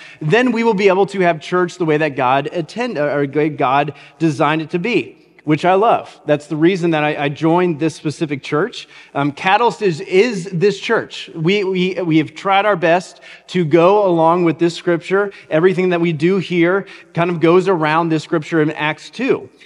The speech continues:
And because it's designed that way, therefore Elevate Christian Church is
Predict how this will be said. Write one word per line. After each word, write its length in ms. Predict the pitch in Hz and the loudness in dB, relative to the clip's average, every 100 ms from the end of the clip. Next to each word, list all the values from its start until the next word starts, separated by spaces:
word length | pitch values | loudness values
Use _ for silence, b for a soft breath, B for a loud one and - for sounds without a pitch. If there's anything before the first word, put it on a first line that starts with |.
| B | B
And 140 | 160 | -2
because 420 | 156 160 - 247 196 | 0 -2 0 0 -2
it's 160 | 185 | -8
designed 460 | 170 165 180 196 190 | -4 -2 -2 -2 -2
that 120 | 135 | -2
way, 220 | 131 127 | -2 -4
therefore 460 | 139 139 151 139 135 | 0 -2 -2 -4 -2
Elevate 380 | 131 135 135 131 | -2 -2 -2 -6
Christian 280 | 127 - | -10 -10
Church 420 | 120 127 120 - - | -10 -8 -8 -10 -12
is 420 | 139 127 131 123 | -8 -6 -8 -12